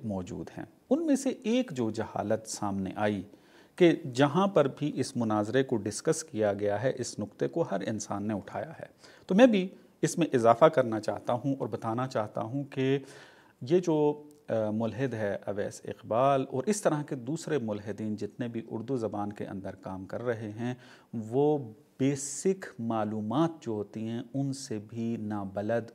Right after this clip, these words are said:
और जाहिल हैं। ये पता चल जाएगा और आपने देखा भी मुनाजरे के अंदर, और मज़ीद मैं नुकात आपकी खिदमत में अर्ज़ करता हूँ। देखें, अगर आप डिबेट करना चाहते हैं खुदा के वजूद को साबित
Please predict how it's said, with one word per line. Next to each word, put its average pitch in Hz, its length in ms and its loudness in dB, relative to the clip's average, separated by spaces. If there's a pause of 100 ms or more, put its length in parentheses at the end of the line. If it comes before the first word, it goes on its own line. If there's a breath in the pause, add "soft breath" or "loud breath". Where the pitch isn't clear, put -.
और 101 120 -8
जाहिल 87 500 -2
हैं। - 100 -16 (360)
ये 165 60 0
पता 113 180 0
चल 101 220 -8
जाएगा 92 260 -2
और 156 100 6
आपने 151 200 4
देखा 123 320 -2
भी 127 120 -4
मुनाजरे 107 400 -2
के - 120 -6
अंदर, 175 260 4 (480 loud breath)
और 131 100 2
मज़ीद 117 380 -2
मैं 110 80 -2
नुकात 104 360 -2
आपकी 101 200 -6
खिदमत 101 240 -8
में 104 180 -6
अर्ज़ - 180 -14
करता - 280 -12
हूँ। - 100 -20 (1300 loud breath)
देखें, 247 180 4 (140)
अगर 226 360 4
आप 196 400 2 (480 soft breath)
डिबेट 123 760 0
करना 120 280 -2
चाहते 117 440 -4
हैं 113 340 -8 (920 soft breath)
खुदा 120 680 2
के 117 260 -4
वजूद 110 600 -6
को - 140 -8
साबित 104 500 -6